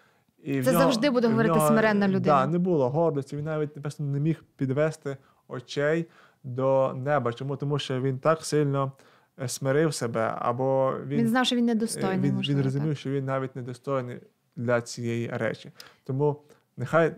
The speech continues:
Speaker 1: цей митник буде для нас якраз хорошим прикладом.
Speaker 2: Отже, іще про, е, одну важливу річ. Це мірило, це те, що насправді,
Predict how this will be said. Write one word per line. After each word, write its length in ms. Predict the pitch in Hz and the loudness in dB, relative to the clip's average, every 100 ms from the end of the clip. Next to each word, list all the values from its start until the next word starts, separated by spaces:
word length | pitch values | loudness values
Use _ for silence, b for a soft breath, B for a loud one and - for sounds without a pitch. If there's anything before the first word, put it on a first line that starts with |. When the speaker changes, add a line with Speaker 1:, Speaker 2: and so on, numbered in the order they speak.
| 160 | -10
Speaker 1:
цей 320 | - 151 139 | 0 2 2
митник 440 | 143 127 180 190 147 | 0 -2 -2 -2 -2
буде 280 | 135 170 | 0 0
для 140 | 139 120 | 0 -2
нас 240 | 117 127 | -2 -2
якраз 280 | - 120 117 | -6 -6 -6
хорошим 340 | - 135 - 123 | -6 -8 -8 -10
прикладом. 480 | - - - 147 - | -12 -12 -14 -16 -4
Speaker 2:
Отже, 260 | 277 247 240 | -2 2 0
іще 560 | 226 - 277 269 240 233 | 0 0 0 2 0 -2
про, 440 | 240 233 226 214 - | 0 2 2 0 -4
е, 380 | 208 208 208 202 202 - | -4 -4 -4 -6 -8 -4
одну 280 | 202 240 226 | 0 2 0
важливу 320 | 208 233 233 | 0 0 -2
річ. 340 | 285 349 - b b b | -2 -6 -10 b b b
Це 180 | - 254 | -2 2
мірило, 640 | 226 220 240 262 226 196 | 4 4 2 2 2 0
це 140 | 196 208 | -4 -6
те, 260 | - 262 | -2 -2
що 260 | 247 - 220 | -2 -4 -2
насправді, 720 | 214 202 - 247 240 214 208 | -2 -4 -2 0 0 0 -2